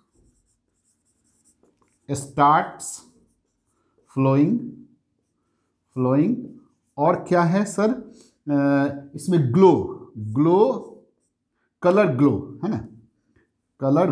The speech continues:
ग्लो, कलर ग्लो between, between electrodes, इलेक्ट्रोड्स के बीच में कलर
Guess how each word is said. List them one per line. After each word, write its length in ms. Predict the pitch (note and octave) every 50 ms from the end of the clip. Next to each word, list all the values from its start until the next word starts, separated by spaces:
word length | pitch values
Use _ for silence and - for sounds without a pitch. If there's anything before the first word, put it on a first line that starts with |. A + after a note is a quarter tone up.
| B2+ A2+
ग्लो, 200 | A#2+ D3 C#3 G#2+ - - - - - - - _ _ _ _ _ _ _ _ _ _ _ _
कलर 480 | C3+ C3+ C#3+ D3 D#3 E3 G3 F#3+ - - - - _ _ _ _ _ _ _ _ _ _ _ _ _ _ _ _ _ _ _ _ _
ग्लो 680 | G#2 G#2 G#2 G#2 B2 C3 C#3 D3 D#3+ F3+ A3 - - - - - - _ _ _ _ _ _ _ _ _ _ _ _ _ _ -
between, 560 | A2+ A2+ D3 C#3+ C#3+ C#3+ D3 D#3+ F#3 A#3 C4 B3+ - - - - - - _ _ _ _ _ _ _ _ _ _ _ _ _ _ _ _ _ _ _ _ -
between 540 | G#2 A2 C3 B2+ B2+ D3 C#3+ D#3 F3 G#3 B3+ B3+ - - - - - _ _ _ _ _ _ _ _ _
electrodes, 600 | C#3+ C3+ C3 C3 C3 - - C3+ A2 - - - - - _ _ _ _ _ _ _
इलेक्ट्रोड्स 540 | - A3+ B3 A3+ A#3+ - - D4+ E4 - -
के 120 | - - A#3+
बीच 220 | G3+ G#3+ G#3 -
में 120 | A3+ A3 A3 -
कलर 340 | - - F3+ F#3 G3+ A3+ G#3+